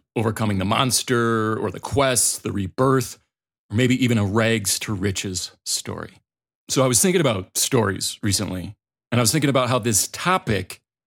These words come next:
can relate to parenting. And what I realized is that it absolutely does. So here's what I see as the main relation, or I should say the, uh, main connecting point to parenting. Okay,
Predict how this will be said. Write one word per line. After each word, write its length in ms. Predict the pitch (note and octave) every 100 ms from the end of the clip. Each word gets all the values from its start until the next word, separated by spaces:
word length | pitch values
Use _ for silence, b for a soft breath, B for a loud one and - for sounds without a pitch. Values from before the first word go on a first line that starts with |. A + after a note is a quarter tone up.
| _
can 140 | - A#2+
relate 260 | A#2+ A#2+
to 80 | A#2
parenting. 560 | G#2 D#3 D3 - E2+ G2 _ _ _ _
And 80 | -
what 80 | A#2+
I 40 |
realized 760 | A2 D3 B3 B2+ F2+ A2 - - _ _ -
is 140 | A2+
that 220 | B2 -
it 100 | C#3
absolutely 560 | B2+ A#2+ - C#3 D3 B2+
does. 640 | G#2 D3+ E3 - - - _ _ _ _
So 160 | - C3+
here's 600 | A2+ G#3 A3+ C#3 A#2+ - -
what 100 | C3
I 60 | C3
see 160 | D3+
as 140 | D3 A2+
the 100 | A2+
main 420 | A#2 B2+ D3+ E3+
relation, 640 | E3+ C#3+ B2 - A2+ A#2+ - _ _ _ _ -
or 100 | B2+
I 40 |
should 240 | A#2 C#3 A2
say 180 | C3+
the, 320 | B2 A2 A#2 A2+
uh, 320 | G#2+ G#2 G2+
main 540 | A2 C#3 C#3 C#3 C3
connecting 720 | A#2+ B2+ C3+ C#3 - A#2+ G2+
point 480 | - A2+ F#2 A2+ - _ _ _ _ -
to 120 | A#2
parenting. 340 | F#3+ D#3+ - - _ _ _ _ _ _ -
Okay, 300 | C#3 C3+ E2